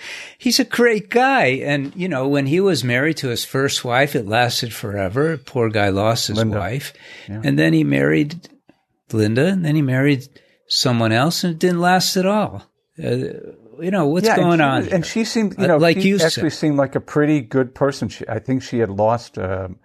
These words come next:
Speaker 2: uh, part of her leg, and she was, you know, I think she was the one that was on Dancing with the Stars, and, you know, she was a personable, nice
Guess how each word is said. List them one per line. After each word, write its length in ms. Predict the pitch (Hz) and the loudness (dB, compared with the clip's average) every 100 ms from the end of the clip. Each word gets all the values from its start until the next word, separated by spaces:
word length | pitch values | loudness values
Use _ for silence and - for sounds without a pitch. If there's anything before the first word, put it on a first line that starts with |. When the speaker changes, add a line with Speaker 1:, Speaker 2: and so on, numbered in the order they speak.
| _ _ _ _ - | _ _ _ _ -12
Speaker 2:
uh, 300 | 107 90 90 | -8 -8 -10
part 300 | - 120 107 | -4 -2 -2
of 60 | 95 | -2
her 120 | 92 | 0
leg, 540 | 127 147 143 135 113 | 2 2 2 0 -2
and 340 | 95 95 90 92 | -6 -6 -8 -10
she 200 | - 90 | -10 -10
was, 440 | 92 90 87 - | -10 -12 -14 -6
you 80 | 139 | -2
know, 100 | 135 | 0
I 60 | 202 | 0
think 260 | - 254 349 | -2 -4 -2
she 160 | - | -2
was 160 | 117 113 | -2 -2
the 80 | 120 | -2
one 160 | 117 | 0
that 80 | 117 | 0
was 160 | 101 110 | -2 -4
on 140 | 95 | -2
Dancing 420 | 113 113 113 113 | 0 -2 -2 -4
with 140 | 101 - | -6 -8
the 80 | |
Stars, 640 | - - 143 139 135 123 - | -6 0 4 4 4 0 -6
and, 380 | 95 92 92 95 - | -6 -6 -8 -12 -10
you 100 | 117 | -8
know, 240 | 90 101 - - - | -6 -6 -10 -20 -20
she 220 | - - 123 | -8 -2 0
was 140 | 139 | 0
a 80 | 156 | 0
personable, 520 | - 127 127 131 131 | 2 0 0 0 2
nice 640 | 107 101 110 117 - - | 2 2 2 -2 -8 -20